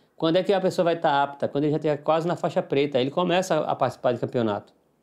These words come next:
No estudo é pra ser a mesma coisa. Quando você for faixa preta, "Ah, professor, como é que eu sei que eu sou faixa preta?"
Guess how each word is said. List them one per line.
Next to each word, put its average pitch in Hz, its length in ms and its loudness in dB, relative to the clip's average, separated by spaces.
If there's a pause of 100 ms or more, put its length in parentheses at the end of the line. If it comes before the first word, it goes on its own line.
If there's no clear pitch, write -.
(1160)
No 170 120 2
estudo 190 260 0
é 202 60 2
pra 202 100 2
ser 196 120 0
a - 20 6
mesma 196 200 2
coisa. 165 360 2
Quando 165 240 0
você 160 220 0
for 165 180 -2
faixa 170 320 0
preta, 156 340 0
"Ah, 190 160 2
professor, 170 220 -2
como 160 160 2
é 160 40 0
que 165 80 -2
eu 170 60 2
sei 165 160 -2
que 160 80 -4
eu 151 40 2
sou 156 120 -2
faixa 151 260 -2
preta?" 120 400 -2